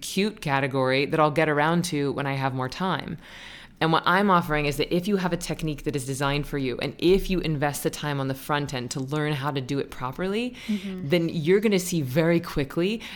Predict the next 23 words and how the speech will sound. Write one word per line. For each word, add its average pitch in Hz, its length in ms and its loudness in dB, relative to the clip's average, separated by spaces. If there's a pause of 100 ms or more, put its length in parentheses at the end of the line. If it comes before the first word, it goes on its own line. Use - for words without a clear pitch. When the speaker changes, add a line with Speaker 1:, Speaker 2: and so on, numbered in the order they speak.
Speaker 1:
that 143 100 2
you 170 160 2
are 165 80 6
investing 147 800 0
your 139 120 -2
time 127 360 -4
in 127 100 -6
meditation. - 720 -8
And 170 140 4
then 185 100 6
the 196 80 2
question 160 380 -2
becomes, 139 420 -2
are - 180 2
you 185 140 2
willing 170 280 2
to 160 120 -2
invest 139 540 -4
two 233 320 0
percent 196 440 2
of 170 120 0
your 165 120 2
day 165 420 -2